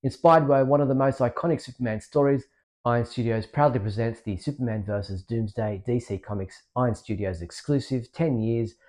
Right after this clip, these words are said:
one-tenth scale statue, one of the exclusive releases celebrating the ten years of Iron Studios.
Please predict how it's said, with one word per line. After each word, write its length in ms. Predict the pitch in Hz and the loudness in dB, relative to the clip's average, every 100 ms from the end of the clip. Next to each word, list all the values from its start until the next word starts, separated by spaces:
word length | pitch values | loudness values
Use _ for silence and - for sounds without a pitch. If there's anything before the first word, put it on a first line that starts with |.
| _ _ | _ _
one-tenth 480 | 101 101 - 95 - | -4 -4 -4 -8 -8
scale 420 | - 87 85 95 | -6 -4 -4 -8
statue, 680 | - - 120 - 110 92 - _ _ _ - | -6 0 0 -2 -6 -6 -10 _ _ _ -2
one 160 | 117 | 0
of 100 | 101 | 0
the 60 | 90 | -4
exclusive 540 | - - 147 147 110 | -8 -2 -2 0 -4
releases 380 | 95 98 - 98 | -4 -4 -6 -10
celebrating 520 | - 127 107 98 95 | 0 0 2 -2 -2
the 80 | 90 | -6
ten 280 | - 98 92 | -6 -6 -6
years 160 | 90 | -6
of 140 | 90 90 | -6 -6
Iron 220 | 87 87 | -6 -8
Studios. 720 | - 110 104 98 92 87 - | -8 -6 -2 -4 -4 -10 -18